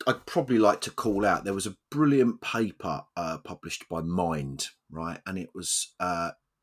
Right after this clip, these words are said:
it's called Get It Off Your Chest, Men's Mental Health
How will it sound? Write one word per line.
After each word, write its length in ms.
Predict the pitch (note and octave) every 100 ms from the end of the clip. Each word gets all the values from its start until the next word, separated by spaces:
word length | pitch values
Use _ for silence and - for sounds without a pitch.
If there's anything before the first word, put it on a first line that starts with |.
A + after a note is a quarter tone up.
| _ _ -
it's 220 | G2+ -
called 520 | - A2 G2 F#2+ -
Get 120 | D#3 C#3+
It 80 |
Off 180 | B2+ -
Your 60 | G#2
Chest, 440 | - E2+ D2+ -
Men's 260 | B2+ C3+ B2
Mental 280 | B2+ A#2 G2+
Health 580 | G2 F2 E2 - -